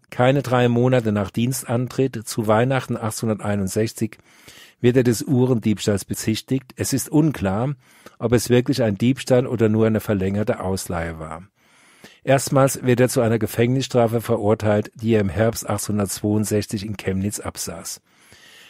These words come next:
Damit ist die Lehrerlaufbahn endgültig beendet.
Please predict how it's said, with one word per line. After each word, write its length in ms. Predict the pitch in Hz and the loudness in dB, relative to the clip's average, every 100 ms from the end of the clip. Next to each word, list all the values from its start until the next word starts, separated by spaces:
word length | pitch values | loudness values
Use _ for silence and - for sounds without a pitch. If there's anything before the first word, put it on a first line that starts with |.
| - | 0
Damit 280 | 139 151 160 | 2 4 2
ist 140 | - | 2
die 80 | 139 | 4
Lehrerlaufbahn 840 | 117 127 127 123 110 117 - 113 | 4 4 4 2 2 0 0 -2
endgültig 520 | 107 110 - 101 - | -2 -6 -4 -4 -4
beendet. 640 | 110 98 95 85 85 - | -8 -8 -8 -10 -14 -18